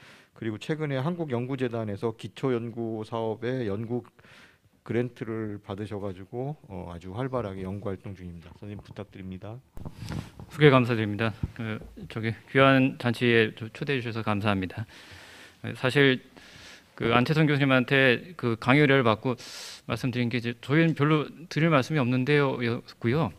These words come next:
Speaker 2: 아까, 어, 김성영 차장님, 어, 교수님께서도, 어, 공부하느라고 머리도 아프시다고 하시고, 어, 또 저기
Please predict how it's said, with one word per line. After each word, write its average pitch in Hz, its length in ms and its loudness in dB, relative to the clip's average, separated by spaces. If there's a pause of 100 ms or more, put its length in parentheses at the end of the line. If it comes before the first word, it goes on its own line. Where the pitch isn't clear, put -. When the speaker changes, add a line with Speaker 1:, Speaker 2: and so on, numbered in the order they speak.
(260)
Speaker 2:
아까, 117 540 4 (800)
어, 107 180 -2
김성영 131 640 0
차장님, 123 360 2 (480)
어, 127 140 -8 (100)
교수님께서도, 117 760 4 (360)
어, 120 140 -6
공부하느라고 117 520 4
머리도 101 320 2
아프시다고 101 560 -2
하시고, 101 400 -2 (800)
어, 98 320 -4 (600)
또 113 160 -8
저기 107 320 -4